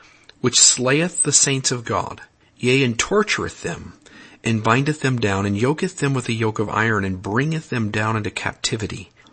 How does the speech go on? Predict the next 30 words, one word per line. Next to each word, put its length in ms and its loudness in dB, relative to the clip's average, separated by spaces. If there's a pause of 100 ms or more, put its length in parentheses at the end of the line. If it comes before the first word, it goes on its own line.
(340)
In 140 -2
verse 220 4
six 260 2
it 80 -2
says, 180 2
"And 80 0
it 80 -4
came 220 -2
to 80 -2
pass 380 0
that 100 -6
I 140 2
beheld 560 -4
this 180 -2
great 400 -2
and 100 -6
abominable 520 -2
church, 520 -4 (380)
and 140 0
I 80 2
saw 260 2
the 100 2
devil, 440 -2 (340)
that 160 -2
he 140 -2
was 180 0
the 100 -4
founder 460 2
of 160 -2
it." 240 -12